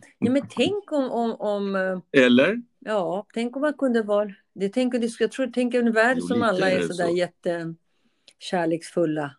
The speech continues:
Speaker 1: Kärlek, liksom. I alla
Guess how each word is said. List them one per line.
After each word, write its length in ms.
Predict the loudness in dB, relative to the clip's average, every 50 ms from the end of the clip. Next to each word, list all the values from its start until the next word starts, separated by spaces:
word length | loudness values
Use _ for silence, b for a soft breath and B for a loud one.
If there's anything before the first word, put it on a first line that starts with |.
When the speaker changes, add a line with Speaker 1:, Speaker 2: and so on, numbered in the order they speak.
| _ _ -14
Speaker 1:
Kärlek, 720 | -8 -2 0 2 4 4 2 2 0 -2 -4 -6 -8 -14
liksom. 560 | -14 -14 -14 -14 -14 -14 -12 -14 -14 -16 -20 _ _ _ _ _ _ _ _
I 140 | 2 4 6
alla 580 | 6 4 4 2 0 0 0 0 -2 -2 -6